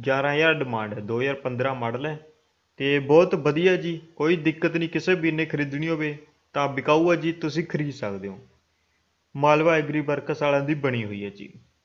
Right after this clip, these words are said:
ਤੇ ਬਹੁਤ ਵਧੀਆ ਕੰਡੀਸ਼ਨ ਦੀ ਪਈ ਹੈ ਜੀ। ਤੇ ਬਿਜਾਈ ਪੂਰੀ ਵਧੀਆ ਕਰਦੀ ਹੈ। ਕਿਸੇ ਵੀਰ ਨੇ ਲੈਣੀ ਹੈ, ਲੈ ਸਕਦੇ ਹੋ ਜੀ। ਤੇ ਬਾਕੀ ਇਹਨਾਂ ਦਾ ਸਾਰੀ ਜਾਣਕਾਰੀ ਹੈ ਜਿਹੜੀ ਉਹ ਲਿਖੀ ਆ ਰਹੀ ਹੈ ਜੀ।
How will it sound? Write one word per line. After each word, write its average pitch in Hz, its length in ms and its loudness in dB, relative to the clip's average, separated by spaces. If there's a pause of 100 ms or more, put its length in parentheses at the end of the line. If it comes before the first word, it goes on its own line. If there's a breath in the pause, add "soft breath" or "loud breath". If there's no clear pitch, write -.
(1120)
ਤੇ 120 220 -4
ਬਹੁਤ 165 680 -2
ਵਧੀਆ 131 340 0
ਕੰਡੀਸ਼ਨ 160 340 -6
ਦੀ 165 100 0
ਪਈ 147 240 -2
ਹੈ 143 60 0
ਜੀ। 139 220 -12 (220)
ਤੇ 113 520 -4 (1300)
ਬਿਜਾਈ 139 320 0
ਪੂਰੀ 143 260 -4
ਵਧੀਆ 123 320 -2
ਕਰਦੀ 95 400 -8
ਹੈ। 101 120 -16 (160)
ਕਿਸੇ 123 240 -6
ਵੀਰ 127 180 -8
ਨੇ 127 100 -8
ਲੈਣੀ 120 300 -6
ਹੈ, 143 120 -10
ਲੈ 113 180 -6
ਸਕਦੇ 101 320 -12
ਹੋ 110 60 -18 (120)
ਜੀ। 113 60 -20
ਤੇ - 140 -14
ਬਾਕੀ 107 320 -10
ਇਹਨਾਂ 117 160 -10
ਦਾ 120 120 -6
ਸਾਰੀ 117 280 -6
ਜਾਣਕਾਰੀ 117 460 -6
ਹੈ 117 40 -4
ਜਿਹੜੀ 117 240 -8
ਉਹ 120 140 -4
ਲਿਖੀ 117 340 -8
ਆ 113 80 -4
ਰਹੀ 127 160 -8
ਹੈ 135 40 -8
ਜੀ। 123 200 -12